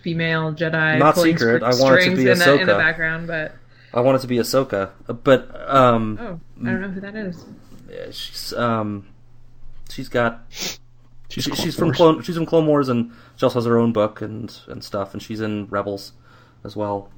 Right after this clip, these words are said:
Speaker 2: the, the T V series it's on right now. But, um, she, she, she did serve him in the Clone Wars, um,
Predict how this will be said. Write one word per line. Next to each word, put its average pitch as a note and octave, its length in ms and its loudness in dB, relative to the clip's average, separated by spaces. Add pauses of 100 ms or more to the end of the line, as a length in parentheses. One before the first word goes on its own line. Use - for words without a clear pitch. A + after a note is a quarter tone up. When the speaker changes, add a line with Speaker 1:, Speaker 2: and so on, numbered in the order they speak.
(200)
Speaker 2:
the, G#2+ 300 -12 (120)
the G#2 220 -12 (140)
T G2+ 120 -10
V F#2+ 80 -14
series G2+ 280 -10
it's - 120 -16
on G2 120 -12
right G2 120 -12
now. G#2 220 -12 (440)
But, A#2+ 280 2
um, G#2+ 480 0 (220)
she, - 160 -14
she, - 160 -6
she D#3+ 220 -2
did D#3 220 4
serve A2 280 -2
him G#2+ 100 -4
in G2+ 60 -4
the G2+ 60 -6
Clone G2+ 220 -4
Wars, G#2 320 -2 (360)
um, G#2 560 -4